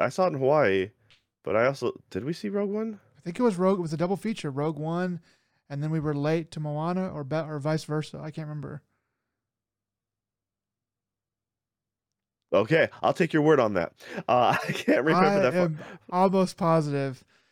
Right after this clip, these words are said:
Speaker 2: 'cause that was a pretty good double, that was one of the better double features that I've, I haven't been to that many double features, but,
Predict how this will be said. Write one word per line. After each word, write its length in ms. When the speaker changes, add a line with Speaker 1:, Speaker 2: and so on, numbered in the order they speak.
Speaker 2:
'cause 140
that 140
was 140
a 40
pretty 220
good 140
double, 160
that 60
was 120
one 80
of 60
the 60
better 200
double 220
features 720
that 140
I've, 380
I 100
haven't 180
been 120
to 60
that 140
many 100
double 180
features, 480
but, 300